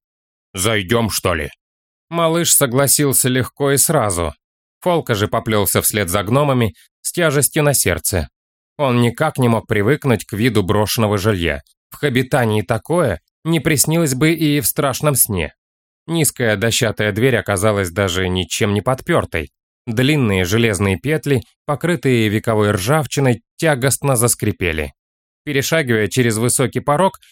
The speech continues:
хоббит глянул вниз и увидел, что и порог, и крыльцо возле него присыпаны кое-где мелкой ржавой пылью,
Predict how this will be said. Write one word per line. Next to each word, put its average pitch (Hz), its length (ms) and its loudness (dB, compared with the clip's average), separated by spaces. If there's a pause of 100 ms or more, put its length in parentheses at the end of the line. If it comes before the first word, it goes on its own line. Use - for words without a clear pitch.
(160)
хоббит 180 360 0
глянул 139 400 2
вниз 175 420 2
и 170 80 -2
увидел, 170 480 2
что - 420 -2
и 131 140 -4
порог, 135 560 0 (240)
и 151 120 -4
крыльцо 131 580 0
возле 104 320 2
него 87 320 0 (300)
присыпаны 196 760 0
кое-где 139 640 0
мелкой 165 440 0
ржавой 127 420 0
пылью, 87 480 -2